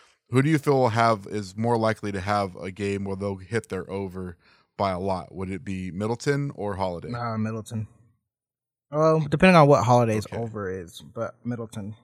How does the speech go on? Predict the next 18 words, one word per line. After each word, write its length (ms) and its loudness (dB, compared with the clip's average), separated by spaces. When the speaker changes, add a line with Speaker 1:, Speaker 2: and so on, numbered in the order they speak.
Speaker 2:
would 200 -14
be 100 -12
my, 320 -10
my 180 -14
for 160 -18
sure. 260 -14
Speaker 1:
Like, 180 -2
I'm 140 0
gonna 180 0
guess 500 0
and 100 -12
say 200 -2
it's, 200 -2
like, 200 -8
sixteen 460 -8
and 120 -8
a 60 -10
half, 580 -14